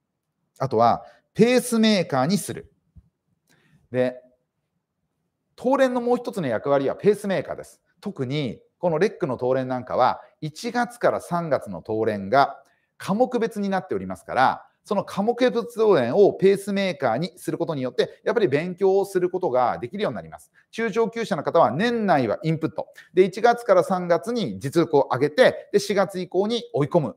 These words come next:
という、えー、スリーステップを踏むといいよって話はいろんなところでしてるんですけれども、えー、その一月から三月の答練なんかは特にペースメーカーに使えるかなと思います。で、そのペースメーカーの使い方なんですが、予習型、復習型と書いてある。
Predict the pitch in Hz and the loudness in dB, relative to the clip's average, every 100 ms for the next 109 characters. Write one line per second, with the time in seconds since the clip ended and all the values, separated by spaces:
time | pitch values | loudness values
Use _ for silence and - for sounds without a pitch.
0 | _ 185 190 208 139 - _ 123 127 214 | _ 0 2 2 0 -2 _ -4 -4 -4
1 | 240 226 - - - 127 147 139 131 175 | -6 -6 -6 -6 -2 -4 -4 -4 -2 -2
2 | 139 151 - 113 120 131 - 190 135 87 | 0 0 0 -6 -6 -6 0 2 2 0
3 | 147 143 147 143 147 117 95 - 170 156 | -4 -4 -4 -4 0 -2 -2 -2 0 0
4 | 110 - 107 139 196 175 - - _ - | -4 -6 -6 -2 2 2 2 -8 _ -6
5 | 185 185 233 214 - 202 196 175 143 165 | -4 0 0 0 -2 0 2 4 4 2
6 | 151 135 139 123 131 135 143 139 127 104 | 0 -2 -2 -2 0 0 -2 -4 -2 -2
7 | - 254 214 - 147 143 151 139 - 143 | -2 -6 -2 2 0 0 -4 -4 -2 -2
8 | 165 - 123 120 120 156 185 127 98 85 | -4 -4 -2 -2 -2 -8 -6 -8 -10 -14
9 | - _ _ _ _ _ _ _ _ _ | -20 _ _ _ _ _ _ _ _ _
10 | _ 196 208 226 220 254 254 262 277 269 | _ -2 0 0 2 2 2 2 2 4
11 | 165 - 160 147 147 147 131 104 175 120 | 4 6 6 6 4 0 0 0 2 2
12 | 123 - 233 220 202 185 - 180 175 180 | 0 -2 0 2 2 0 0 -2 0 2
13 | 202 165 120 85 78 | 2 2 2 0 -6